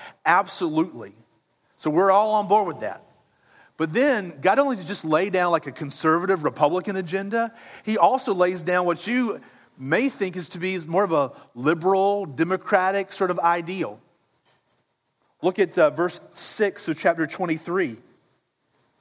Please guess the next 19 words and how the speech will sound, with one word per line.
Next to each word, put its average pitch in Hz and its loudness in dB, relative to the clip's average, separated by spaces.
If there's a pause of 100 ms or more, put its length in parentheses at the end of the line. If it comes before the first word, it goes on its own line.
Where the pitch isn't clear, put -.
(1500)
"You 208 -8
shall 190 2
not 202 2
pervert 190 2
the 165 -4
justice 160 -4 (800)
due 160 -2
to 160 -10
your 139 -2
poor 107 -6 (580)
in 113 -18
his 110 -10
lawsuit." 113 -6 (1500)
He's 196 -6
saying 208 0
that 175 0
we 190 -2
should 202 -6
be, 180 -8